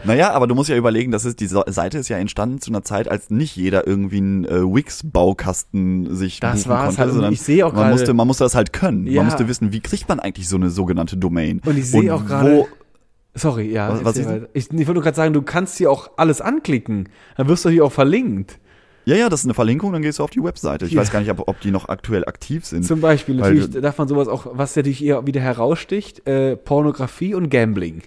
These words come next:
Speaker 2: <laughs>
Speaker 1: Gambling, genau, ganz viele Casinos
Speaker 2: Da
Speaker 1: haben da
Speaker 2: natürlich
Speaker 1: auch
Speaker 2: ganz,
Speaker 1: geworben.
Speaker 2: ganz viel Free Hosting und hier Japan's Sexiest <laughs> und Golden Palace Casino und X X X X.
Speaker 1: Aber deswegen, wenn es das Metaverse gibt, Luki,
Speaker 2: Beautiful.
Speaker 1: wir müssen, wir müssen da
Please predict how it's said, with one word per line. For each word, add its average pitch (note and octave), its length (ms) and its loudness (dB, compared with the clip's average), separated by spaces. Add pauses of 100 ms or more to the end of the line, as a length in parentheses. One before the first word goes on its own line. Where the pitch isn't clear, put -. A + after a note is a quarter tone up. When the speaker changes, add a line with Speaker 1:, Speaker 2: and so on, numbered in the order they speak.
(140)
Speaker 2:
<laughs> - 220 -8 (520)
Speaker 1:
Gambling, G#2+ 400 4
genau, B2+ 200 2
ganz C#3 180 0
viele C#3+ 140 0
Casinos B2+ 440 0
Speaker 2:
Da D#3+ 80 6
Speaker 1:
haben F3 80 2
da G3 100 4
Speaker 2:
natürlich F3+ 80 2
Speaker 1:
auch - 40 -2
Speaker 2:
ganz, E3+ 240 2
Speaker 1:
geworben. F#3+ 180 2
Speaker 2:
ganz F3 60 -4
viel F3+ 220 0
Free G3 340 -2
Hosting F#3 520 0
und D#3+ 80 0
hier F3+ 360 0
Japan's E3 640 -4
Sexiest F3+ 720 -2
<laughs> - 80 -6
und D3+ 380 0
Golden F3+ 500 2
Palace E3+ 560 -2
Casino F3+ 580 -2
und D3+ 240 0
X - 80 -14
X F3 200 -2
X - 80 -10
X. D#3+ 80 0
Speaker 1:
Aber C3+ 100 2
deswegen, D#3+ 480 2
wenn C3+ 220 2
es D3+ 100 0
das C3 220 0
Metaverse B2 480 0
gibt, G#2+ 140 -4
Luki, G#2+ 180 2
Speaker 2:
Beautiful. G#2 260 -2
Speaker 1:
wir A2+ 120 4
müssen, B2+ 460 0
wir A2 120 4
müssen B2 320 2
da A2 240 2